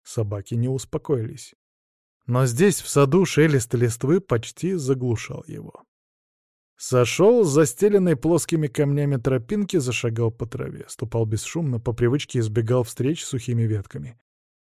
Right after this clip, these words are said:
Тени деревьев укрывали нас с Тилей от чужих взглядов, позволили подобраться к домику у ворот незамеченными. Впрочем, замечать было некому. Сад и прочая придомовая территория оказались безлюдными.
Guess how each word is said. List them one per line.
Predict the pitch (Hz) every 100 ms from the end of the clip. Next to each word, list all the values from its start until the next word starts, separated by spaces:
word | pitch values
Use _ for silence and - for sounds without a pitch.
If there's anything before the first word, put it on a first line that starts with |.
| _
Тени | - 139 151
деревьев | 135 143 165 170 156 -
укрывали | 135 135 131 139 147
нас | 139 127 113 -
с | -
Тилей | - 147 147 147 156
от | 127 117
чужих | 135 117 120
взглядов, | 117 113 131 117 101 92 - _
позволили | 113 107 123 156 143
подобраться | 135 120 117 131 131 123
к | 113
домику | 131 165 156 - -
у | 127
ворот | 127 127 120
незамеченными. | 127 113 120 107 - - 104 - _ _ _ _ _ _ _ _
Впрочем, | - 117 139 160 180 160
замечать | 131 123 135 120
было | 120 127
некому. | 127 113 - - -
Сад | - 120 113
и |
прочая | 113 123 117 120 110
придомовая | - 120 117 123 117 117 113
территория | - 117 123 190 202 190
оказались | - 143 147 123 123 117
безлюдными. | 107 110 107 107 147 -